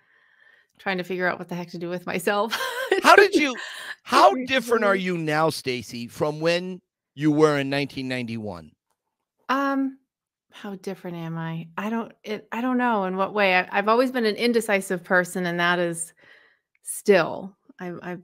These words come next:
Speaker 1: very indecisive, always feeling like I haven't quite gotten there, and where there is,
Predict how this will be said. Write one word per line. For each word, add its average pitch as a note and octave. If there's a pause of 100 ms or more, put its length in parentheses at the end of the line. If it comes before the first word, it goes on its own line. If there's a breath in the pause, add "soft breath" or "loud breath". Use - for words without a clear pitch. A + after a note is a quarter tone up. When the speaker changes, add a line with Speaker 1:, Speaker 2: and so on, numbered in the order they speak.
(120)
Speaker 1:
very F#3+
indecisive, F#3
always F3+
feeling F3+
like F3
I E3+
haven't F3 (1300 soft breath)
quite G3
gotten F#3+
there, F3 (140)
and F3+
where F#3+
there F#3
is, F3